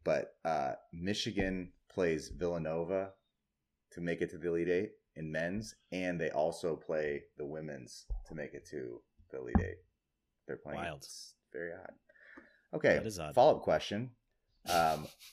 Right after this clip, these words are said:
Speaker 1: what is the, what,
Speaker 2: <laughs> What is
Speaker 1: what's the record for most schools, or, yeah, most schools from one state in an N C double A tournament?
Speaker 2: Oh. Hmm.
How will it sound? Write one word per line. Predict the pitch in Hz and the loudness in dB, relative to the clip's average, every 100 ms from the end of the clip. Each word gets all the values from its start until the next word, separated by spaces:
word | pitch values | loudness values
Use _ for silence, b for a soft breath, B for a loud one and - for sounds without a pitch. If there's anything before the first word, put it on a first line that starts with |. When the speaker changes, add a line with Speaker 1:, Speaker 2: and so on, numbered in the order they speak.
| - - _ - _ - | -20 -20 _ -20 _ -4
Speaker 1:
what | 90 147 | 4 6
is | 156 107 | 6 2
the, | 107 98 92 | 0 0 0
what, | - 127 | 0 2
Speaker 2:
<laughs> | - 107 | 0 -4
What | 113 - | -16 -16
is | 113 85 | -6 2
Speaker 1:
what's | 131 - | 2 6
the | 139 | 6
record | 101 101 - 92 - | 8 6 6 2 2
for | 92 | 0
most | 82 87 90 - | 2 0 0 -4
schools, | - 98 92 85 82 76 - - | -6 0 2 4 2 0 -6 -8
or, | 80 71 - - | -4 -2 -4 -4
yeah, | 92 73 - - | 0 0 -2 0
most | 113 117 | 2 2
schools | - 110 101 | 2 2 2
from | 87 80 | 0 -4
one | 85 87 | -2 -2
state | 85 - 85 73 - | -4 -2 0 0 -4
in | 76 | -8
an | 71 | -8
N | 69 80 | -8 -8
C | - | -8
double | 71 73 65 | -6 -6 -6
A | 64 | -8
tournament? | - 64 52 50 _ _ _ _ _ _ _ _ _ _ _ - | -10 -12 -12 -16 _ _ _ _ _ _ _ _ _ _ _ -16
Speaker 2:
Oh. | 104 117 107 71 - _ _ _ _ _ _ _ _ _ _ _ _ _ _ _ _ _ _ _ _ _ _ _ | -10 -6 -6 -8 -16 _ _ _ _ _ _ _ _ _ _ _ _ _ _ _ _ _ _ _ _ _ _ _
Hmm. | - | -10